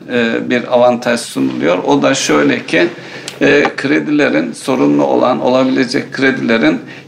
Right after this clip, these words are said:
yeniden yapılandırılmasına imkan tanıyan bir yasal mevzuat. E, bu mevzuat, e, şöyle bir, e, şey getiriyor, mekanizma. E,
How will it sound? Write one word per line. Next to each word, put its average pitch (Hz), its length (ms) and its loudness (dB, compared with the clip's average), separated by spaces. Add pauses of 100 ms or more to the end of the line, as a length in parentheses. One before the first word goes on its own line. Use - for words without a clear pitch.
yeniden 147 440 4
yapılandırılmasına 131 1120 2
imkan 143 460 2
tanıyan 131 520 2 (100)
bir 143 320 2
yasal 139 360 2
mevzuat. 131 680 2 (720)
E, 143 320 2
bu 175 100 4
mevzuat, 160 800 2 (100)
e, 143 240 2 (600)
şöyle 160 420 2
bir, 139 140 2 (360)
e, - 380 -2
şey 143 320 0
getiriyor, 127 580 -2
mekanizma. 127 840 0 (640)
E, - 60 0